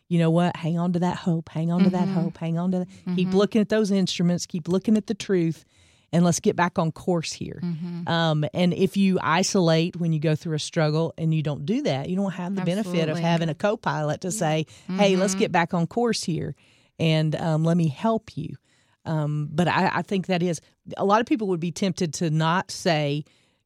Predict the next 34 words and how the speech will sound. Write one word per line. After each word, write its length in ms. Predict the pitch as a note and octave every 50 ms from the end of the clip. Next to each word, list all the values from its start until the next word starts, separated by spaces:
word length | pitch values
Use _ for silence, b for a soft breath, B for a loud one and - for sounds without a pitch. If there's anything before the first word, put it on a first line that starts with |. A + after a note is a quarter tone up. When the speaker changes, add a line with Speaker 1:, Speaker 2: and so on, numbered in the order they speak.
| _
Speaker 1:
"God 220 | - D#3 D#3+ D#3+ D#3
is 100 | D3+ -
so 180 | - E3+ D#3
good 300 | D#3 C#3+ D#3+ E3 E3 D3
in 120 | C#3 D3+ D3+
this 120 | D3 C#3+
situation," 560 | - - D3+ - - D3+ D3+ D3 - - D#3+
but 120 | C#3+ D3 -
to 80 | - D3
say, 240 | - - D#3+ C#3 B2
Speaker 2:
Right. 120 | F3+ F3+
Speaker 1:
"God 200 | E3+ F#3 A#3+ A3+
is 120 | E3 D3+
mad 280 | D#3 G3 A#3 A#3+ G#3 F3
at 80 | - -
me, 320 | E3 E3 F3+ G#3+ C4+ C4 _
Speaker 2:
Yes. 420 | G#3+ F#3 F3 E3+ F#3+ - - - _ -
Speaker 1:
and 80 | F3+
he 80 | F#3 F#3+
gave 240 | F3 G3 F#3 F3+ D#3+
me 100 | F3+ E3
cancer," 480 | - C4 C#4 A#3+ - - - - - - _ _ _ _ _ _ _ _ _
you 80 | E3 E3
know? 280 | E3 E3 E3+ F#3 G3+ - _ _ _ _ _ _ _
And 160 | - F3 F3+
her 200 | E3 C#3 A3 A3+
perspective 800 | A3 - - G#3 D#3+ - - - - G#3+ G3 G3 - G#3+ D#3+ D#3
on 120 | D#3+ D3+
it 120 | D3 C#3 -
is 100 | D3+ -
so 240 | - - E3 D#3+ F3
refreshing, 540 | G3 F#3+ F3+ - - C#3+ D#3 - - G3+
I 80 | G3 G3+
Speaker 2:
Mm-hmm. 180 | F#3 F3 G3